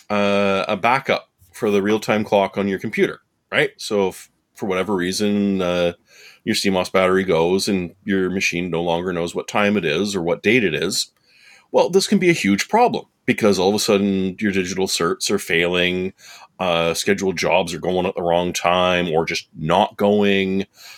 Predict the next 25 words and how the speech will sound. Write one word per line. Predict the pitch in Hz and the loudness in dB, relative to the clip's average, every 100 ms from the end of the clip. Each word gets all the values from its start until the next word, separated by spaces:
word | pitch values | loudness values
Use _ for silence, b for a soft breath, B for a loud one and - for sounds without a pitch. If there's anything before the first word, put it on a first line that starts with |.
| B _ | B _
Uh, | 98 90 87 85 85 | -2 2 2 2 0
if | 92 - | -2 -4
you're | 92 | -6
trying | - 95 92 | -2 0 0
to | |
maintain | 87 87 87 101 95 87 | -2 -2 -2 0 0 2
any | 85 87 | 0 -2
sort | - 92 87 | -2 -2 0
of, | 82 - 90 | -2 -4 -2
uh, | 87 85 82 82 80 76 _ | 0 2 2 2 -2 -4 _
auditing | 87 104 120 95 90 | 0 0 0 -2 -4
trail, | - 85 85 82 82 - b b b b b _ | -2 0 2 0 -2 -6 b b b b b _
you | 113 | 0
know, | 95 95 | 2 2
it's | 101 - - - - - | 2 0 -8 -12 -20 0
really | 98 98 | 2 2
gonna | 92 85 87 - - | 0 -2 -2 -6 -6
mess | 95 87 - - - - _ _ | -2 0 -2 -4 -4 -10 _ _
stuff | - - - - | -6 -6 -6 0
up. | 180 - - _ _ _ - _ | 0 0 -10 _ _ _ -20 _
Well, | 123 160 - _ _ _ _ _ _ _ - | 0 2 2 _ _ _ _ _ _ _ -16
apparently | - - 151 127 127 | -14 0 0 2 0
if | 113 117 - | 0 -4 -2
this | 117 - | -2 0
happens, | 113 90 - 92 156 - | -2 -2 -6 -8 -8 -10